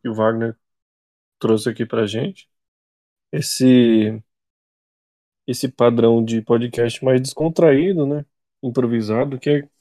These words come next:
basicamente como quando a gente se encontra, né? As piadas, risadas, piada interna, as memórias do, das coisas que já aconteceram. Fica uma coisa casual, leve, convidativa.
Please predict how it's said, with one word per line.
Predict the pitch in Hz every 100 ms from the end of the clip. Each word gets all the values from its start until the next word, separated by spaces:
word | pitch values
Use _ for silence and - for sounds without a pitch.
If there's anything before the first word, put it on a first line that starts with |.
| -
basicamente | 135 151 151 156 147 147
como | 151 143
quando | - 135
a | 127
gente | 123 123
se | 127
encontra, | 117 135 170 180 139
né? | 143 - _ _ _ _ _ _ _ _ _ -
As |
piadas, | - 113 127 135 113
risadas, | 110 110 110 123 123 117 104
piada | - - 120 113
interna, | 107 113 131 135 113 107
as |
memórias | 110 117 110 117 113
do, | 113 120 - _ _ _ _ _ _ _
das | 127 117
coisas | 123 117
que | 113 -
já | 123
aconteceram. | 113 123 120 113 - 123 160 - _ _ _ _ _ _ _
Fica | 127 -
uma | 143
coisa | 139 147 143
casual, | 143 139 131 123 139 180 160
leve, | 117 110 160 175 165 160 _ _ _ _ _ _ _
convidativa. | - 123 127 123 117 - 143 165